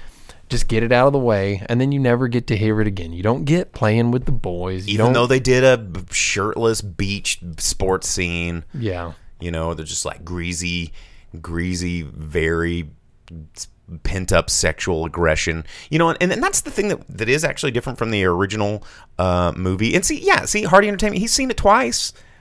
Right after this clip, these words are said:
Speaker 2: So we can, we can talk about
Speaker 1: Uh,
Speaker 2: these
Speaker 1: yeah,
Speaker 2: scenes.
Speaker 1: I would watch it again. And you know what, though? I, th-,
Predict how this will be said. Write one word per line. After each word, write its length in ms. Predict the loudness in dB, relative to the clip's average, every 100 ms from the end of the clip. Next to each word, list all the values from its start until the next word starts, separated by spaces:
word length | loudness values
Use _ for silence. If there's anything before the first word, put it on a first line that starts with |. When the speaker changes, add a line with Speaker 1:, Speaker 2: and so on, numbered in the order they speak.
| 0
Speaker 2:
So 260 | 6 8
we 140 | 8 4
can, 220 | -2 -6 -8
we 80 |
can 100 | -6
talk 220 | -4 -2 0
about 160 | 0
Speaker 1:
Uh, 60 | 0
Speaker 2:
these 140 | -2 -2
Speaker 1:
yeah, 80 |
Speaker 2:
scenes. 100 | -2
Speaker 1:
I 100 | 0
would 200 | 0 2
watch 280 | 2 2 0
it 60 | -6
again. 340 | -6 -4 -4 -6 -16 -6
And 120 | 0
you 60 | 2
know 100 | 4
what, 240 | 4 4
though? 340 | 4 4 2 0
I, 140 | 0 0
th-, 140 | -2